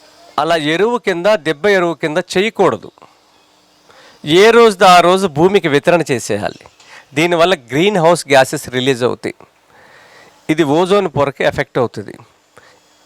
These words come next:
అది ఏ రోజుకి ఆ రోజు మల్చింగ్ లా కింద పల్చగా భూమిని కప్పిపెట్టాలి. మీరు ప్రధాన పంటలో కలుపుని నియంత్రించడానికి మల్చింగ్ చేసేసి, ఎక్కడైతే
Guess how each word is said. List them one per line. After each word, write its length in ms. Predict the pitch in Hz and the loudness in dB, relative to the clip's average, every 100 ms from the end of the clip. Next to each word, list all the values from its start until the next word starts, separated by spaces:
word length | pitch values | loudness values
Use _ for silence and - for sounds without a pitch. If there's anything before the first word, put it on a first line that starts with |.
| _ _ _ _ _ _ _ _ _ _ - | _ _ _ _ _ _ _ _ _ _ -6
అది 180 | 160 175 151 170 - _ 139 165 | -4 -2 -4 -6 -10 _ -4 0
ఏ 20 | 208 | 2
రోజుకి 260 | 214 185 185 | 0 -2 -2
ఆ 20 | 170 | 0
రోజు 160 | 170 165 165 | 0 -2 -2
మల్చింగ్ 400 | 147 151 175 165 | -2 -2 -6 0
లా 60 | 151 139 | 2 2
కింద 140 | 151 147 - | -2 -2 0
పల్చగా 440 | 151 175 196 185 147 | 0 0 0 0 2
భూమిని 280 | 139 160 170 139 | 0 0 0 0
కప్పిపెట్టాలి. 640 | 127 127 120 - 95 95 - _ _ _ - - - _ _ | -2 -2 -4 -2 -6 -8 -20 _ _ _ -20 -20 -20 _ _
మీరు 220 | 175 180 165 156 - | 0 2 0 0 -2
ప్రధాన 340 | 151 180 214 190 | 2 4 4 2
పంటలో 280 | 196 180 185 - | 0 2 0 0
కలుపుని 420 | 147 160 180 180 160 147 | 0 0 -2 -2 -2 -2
నియంత్రించడానికి 1040 | 156 196 190 175 147 151 143 135 123 135 123 127 139 _ _ _ - 123 | 0 0 -2 -6 -6 -4 -2 -4 -6 -8 -8 -10 -14 _ _ _ -10 -2
మల్చింగ్ 400 | 139 151 185 180 | -2 -2 -6 -4
చేసేసి, 500 | 160 143 139 117 208 269 - _ _ - - - 143 | -4 -4 -4 -6 -4 -4 -6 _ _ -20 -20 -4 -4
ఎక్కడైతే 420 | - 208 208 214 | 0 0 2 0